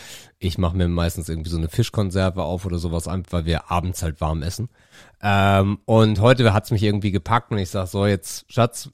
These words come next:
äh, Mathilda war noch in der Schule. Ich sag, Schatz, wollen wir, soll ich uns ein Brötchen holen? Ja. Bin dann runter zum Bäcker, habe zwei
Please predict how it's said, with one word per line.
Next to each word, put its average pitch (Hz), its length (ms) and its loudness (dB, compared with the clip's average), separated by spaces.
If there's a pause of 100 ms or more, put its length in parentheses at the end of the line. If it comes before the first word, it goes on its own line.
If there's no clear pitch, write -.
äh, 90 360 0
Mathilda 92 320 0
war 98 60 2
noch 90 140 -2
in 98 60 -2
der 87 80 0
Schule. 147 340 -2 (120)
Ich 101 100 -14
sag, 98 120 -2
Schatz, - 260 -6
wollen 104 200 2
wir, 98 400 2
soll 110 140 2
ich 110 80 2
uns 101 180 -2
ein 104 60 -4
Brötchen 95 400 0
holen? 82 320 -2
Ja. 98 260 0 (540)
Bin 120 80 0
dann 123 100 4
runter 170 540 4
zum 101 180 -2
Bäcker, 165 380 0 (920)
habe 139 640 4 (500)
zwei 160 640 0